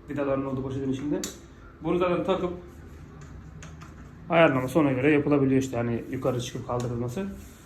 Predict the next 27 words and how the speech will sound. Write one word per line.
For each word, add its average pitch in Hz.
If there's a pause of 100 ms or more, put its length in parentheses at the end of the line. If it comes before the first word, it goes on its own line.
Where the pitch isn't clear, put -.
(420)
Ürün 170
şu 190
an 196
bitti. 208 (580)
Kullanıma 175
hazır. 180 (760)
Ben 156
şöyle 156 (140)
detayları 151 (640)
göstereyim. 156 (1200)
Yayları 160
taktık. - (560)
Otuz 147
altı 135
tane. 143 (720)
Üzerinde 160
yüz 170
yirmi 165
kiloya 165
kadar 160 (460)
geri 143
çıkıp 135
zıplayabilir. 143
Ben 135
birazdan 135
çıkacağım 131
zaten. 123